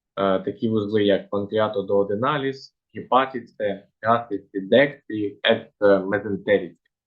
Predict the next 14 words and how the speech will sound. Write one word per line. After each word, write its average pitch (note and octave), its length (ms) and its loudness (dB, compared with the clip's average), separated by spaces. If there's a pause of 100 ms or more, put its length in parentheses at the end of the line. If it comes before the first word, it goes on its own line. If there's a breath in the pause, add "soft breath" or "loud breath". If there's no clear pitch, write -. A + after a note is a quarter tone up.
(640)
Е, F#2+ 300 2
іннервацію B2 600 0
забезпечує G#2+ 680 0
нервус G#2 360 0 (180)
вагус, D3+ 360 0 (680)
це G#2 320 2
десята A2 560 -4
пара G2 460 -2
черепних G2+ 500 -10
нервів, C3 480 0 (500)
е, G2 140 2
блукаючий G#2+ 680 -2
нерв C#3 340 0 (180)
та C#3 360 -2